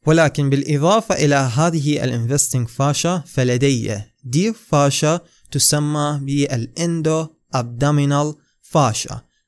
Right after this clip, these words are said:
أو تسمى بال transversalis fascia، وهذه المصطلحات أيضًا سنتعرف عليها ونفهم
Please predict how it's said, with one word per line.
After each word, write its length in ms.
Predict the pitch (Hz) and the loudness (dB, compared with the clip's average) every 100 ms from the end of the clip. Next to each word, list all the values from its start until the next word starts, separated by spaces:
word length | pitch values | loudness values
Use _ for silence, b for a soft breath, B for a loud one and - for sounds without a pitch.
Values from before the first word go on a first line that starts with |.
| _ 151 | _ 0
أو 380 | 170 226 220 - | 4 2 0 -2
تسمى 520 | 156 - 156 156 156 | 0 0 0 0 0
بال 460 | 143 143 147 139 123 | 0 -2 -2 -4 -4
transversalis 960 | 135 127 120 123 120 - 151 160 170 - - _ _ _ - | -4 -2 -2 -2 -4 -2 -2 0 0 0 -2 _ _ _ -2
fascia، 380 | 147 110 - 113 - _ 143 | 0 0 -6 -12 -16 _ -4
وهذه 840 | 143 147 135 117 156 143 143 131 | 0 2 2 0 0 2 0 2
المصطلحات 760 | 127 131 - 131 120 151 156 | 0 -2 -2 -2 -2 -4 -4
أيضًا 300 | - 151 143 | -6 -4 -2
سنتعرف 680 | - 127 123 135 131 131 131 | -2 -2 -4 -4 -4 -6 -6
عليها 280 | 127 127 123 | -4 -4 -4
ونفهم 420 | 123 151 - | -6 -6 -8